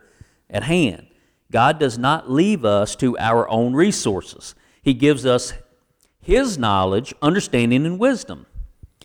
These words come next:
We have what Peter calls a more sure word of prophecy, one to which we do well to take heed as unto a light that shineth in a dark place.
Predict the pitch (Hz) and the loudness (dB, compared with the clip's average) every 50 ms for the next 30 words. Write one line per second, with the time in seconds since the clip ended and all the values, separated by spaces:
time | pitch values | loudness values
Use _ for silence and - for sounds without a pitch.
0 | _ _ _ _ - 143 175 180 147 160 160 165 151 151 160 151 - - 185 214 | _ _ _ _ 2 4 4 4 4 0 -2 -2 0 0 0 0 0 0 -2 0
1 | 226 220 214 - - 123 120 117 120 123 123 120 - - 123 127 131 131 127 123 | 0 -2 -4 -4 -2 0 2 2 2 2 0 -2 -6 -4 0 2 2 2 2 2
2 | 123 127 139 147 151 156 156 151 143 147 - - - - - 165 175 180 190 190 | -2 -2 0 2 2 2 2 2 0 -2 -4 -10 -10 -2 2 2 2 4 2 2
3 | 185 175 175 165 175 175 180 185 185 185 185 - - - 180 196 208 196 - 185 | 2 0 0 0 0 2 2 0 0 -2 -6 -8 -6 -2 0 0 0 -2 -4 -6
4 | 160 - - 160 123 104 87 73 - _ _ _ _ _ _ _ _ _ _ _ | -6 -2 -2 0 0 0 -2 -6 -12 _ _ _ _ _ _ _ _ _ _ _
5 | _ _ _ _ 117 123 147 170 196 190 - 180 156 151 170 165 - - 135 120 | _ _ _ _ -2 0 0 0 0 0 0 0 2 4 2 2 0 -4 -10 0
6 | 127 139 139 131 113 104 143 165 190 196 196 180 156 175 185 190 175 156 151 156 | 2 4 4 4 2 2 2 2 4 2 -2 -2 0 2 2 4 4 4 2 2
7 | 160 - - - - 180 180 165 135 117 117 120 131 170 180 - _ _ - _ | 0 -4 -8 0 4 6 6 6 6 6 4 4 2 2 0 -4 _ _ -20 _
8 | _ _ _ _ - - - 160 160 185 - - - - - _ _ 214 240 233 | _ _ _ _ -14 -4 0 2 2 2 0 -6 -18 -20 -20 _ _ 2 4 4
9 | 180 135 120 110 107 110 117 123 147 - - _ _ _ _ _ 127 135 135 120 | 6 4 4 4 2 2 0 0 -2 -6 -8 _ _ _ _ _ 0 0 2 2
10 | 143 143 139 135 - 160 147 147 - 127 131 127 113 110 110 117 123 143 170 185 | 2 0 0 2 2 2 2 2 2 0 0 2 0 0 2 2 2 2 2 -2
11 | - - 147 147 - - - - 147 143 147 147 151 147 - - 139 139 143 143 | -2 -2 -2 -2 -2 -4 -4 -2 0 0 2 2 0 -2 -2 -2 -2 0 0 0
12 | 147 139 123 123 127 131 139 131 - - - - 165 170 170 160 135 104 - - | 0 -2 0 0 0 0 0 -2 -4 -16 -6 -2 0 2 2 2 0 -2 -4 -8
13 | - - - - | -10 -10 -12 -16